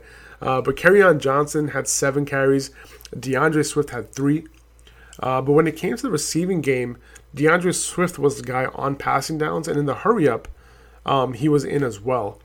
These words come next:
So he got five targets out of that. Um, he did have a goal line carry that he converted to a touchdown. So that is a little bit, you know, a little bit of a sneak peek of what could be in the future. But as far as snaps go, DeAndre Swift actually ended up leading the backfield with thirty-four.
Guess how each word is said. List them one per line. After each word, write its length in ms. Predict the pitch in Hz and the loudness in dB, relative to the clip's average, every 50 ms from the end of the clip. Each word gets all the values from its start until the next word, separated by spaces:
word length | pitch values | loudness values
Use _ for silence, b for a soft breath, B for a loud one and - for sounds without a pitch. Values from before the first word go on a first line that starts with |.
| B B B B B B | B B B B B B
So 220 | - - - 139 | -2 2 2 2
he 100 | 139 170 | 2 4
got 180 | 180 180 147 - | 2 2 2 0
five 320 | - - 139 156 160 147 | -2 0 2 2 2 2
targets 420 | - - 143 151 - 120 107 - - - | 2 2 2 2 2 2 -4 -8 -6 -4
out 140 | - 127 113 | -4 -4 -4
of 100 | 107 104 | -4 -4
that. 300 | 120 107 87 - - - b b b b b b b b | -2 -2 -2 -2 -6 -8 b b b b b b b b
Um, 280 | - 135 135 131 127 120 | -2 0 0 0 -2 -2
he 100 | 113 139 | -4 0
did 180 | 135 175 190 | 2 2 2
have 160 | 180 208 202 190 | 2 2 0 0
a 60 | 165 | 0
goal 220 | 143 147 147 160 | 2 4 4 6
line 160 | 165 156 151 | 6 4 4
carry 300 | 143 - - 135 139 151 143 | 2 0 2 6 6 6 6
that 140 | 139 135 123 | 4 0 0
he 100 | 131 120 | -4 -6
converted 380 | - 135 127 131 139 135 131 | -6 -6 -2 0 0 0 0
to 120 | - 131 127 | -2 -6 -6
a 40 | |
touchdown. 480 | 120 - 139 131 - - 117 110 107 107 | -6 -6 -6 -6 -6 -8 -10 -12 -12 -12
So 180 | - - - 135 | -10 -6 -4 0
that 180 | 139 147 151 | 2 2 2
is 140 | 101 139 123 | 0 0 -2
a 60 | 139 | -4
little 200 | 127 135 131 131 | -2 0 -2 0
bit, 300 | 123 127 123 117 - - _ _ _ _ | 0 -2 -2 -4 -4 -8 _ _ _ _
you 60 | 202 | 2
know, 80 | 156 147 | 2 4
a 40 | |
little 160 | 139 151 151 143 | 6 6 6 6
bit 80 | 143 | 6
of 80 | 131 127 | 2 2
a 40 | 135 | 0
sneak 400 | - - - 156 147 131 - - | -4 -2 0 -2 -2 -2 -2 -2
peek 180 | 151 147 120 | -4 -2 -2
of 160 | 127 120 120 | -4 -8 -4
what 220 | 127 131 - - - | -4 -4 -4 -6 -2
could 220 | - 160 147 135 | -2 -2 0 2
be 280 | 127 143 131 123 117 B B B B B B B B | 0 0 0 0 -4 B B B B B B B B
in 120 | - 151 | -4 -4
the 80 | 135 117 | -2 -4
future. 480 | - - 170 170 - 135 101 92 - b b b b b b b b b b | -4 -4 -4 -4 -2 -2 -2 -4 -4 b b b b b b b b b b
But 180 | 123 139 151 139 | 0 2 4 4
as 120 | 143 143 | 4 2
far 160 | - 254 233 | 0 2 4
as 140 | 170 147 - | 4 4 2
snaps 400 | - - 147 156 190 220 214 - | 0 0 2 2 2 2 0 0
go, 200 | - 147 127 123 | 0 2 2 2
DeAndre 480 | 120 117 131 147 165 214 202 175 165 147 | -2 0 0 2 2 4 2 2 0 0
Swift 440 | - - - - 175 208 - - - | 0 -4 -2 2 2 2 2 2 -2
actually 480 | - - 143 143 139 - 151 147 143 - | -2 0 0 0 -2 -2 -2 -2 -2 0
ended 260 | - 147 151 139 143 | 0 0 0 0 0
up 140 | 143 127 127 | 0 -2 -6
leading 320 | 127 123 135 143 143 143 | -6 -4 -2 -2 0 -2
the 60 | 135 123 | -2 -4
backfield 600 | 110 113 135 139 147 143 - - 143 123 120 120 | -4 0 0 0 0 0 -2 -2 -2 -2 -2 -6
with 120 | 117 - | -10 -10
thirty-four. 840 | - - 143 131 131 110 - - - - 202 196 156 95 92 - - | -4 -2 -2 -2 -2 -6 -10 -10 -4 -2 0 2 2 2 0 -4 -6